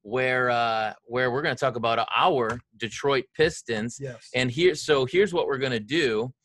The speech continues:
Speaker 1: uh, because some of this conversation is, uh, is, is a little before my time, but, but Pastor Kevin has, uh, a wealth of experience. And so here's what I kinda wanna structure this. We're gonna start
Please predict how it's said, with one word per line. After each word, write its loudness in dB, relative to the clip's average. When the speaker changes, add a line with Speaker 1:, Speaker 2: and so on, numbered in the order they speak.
Speaker 1:
uh, -2
because -2
some -4
of -6
this -6
conversation -8
is, -4
uh, -4
is, -12
is -8
a -6
little -4
before -6
my -6
time, -8
but, -10
but -10
Pastor -6
Kevin -4
has, -12
uh, -14
a -12
wealth -6
of -10
experience. -6
And -6
so -2
here's -2
what 0
I 0
kinda -2
wanna -4
structure -6
this. -10
We're -4
gonna -4
start 2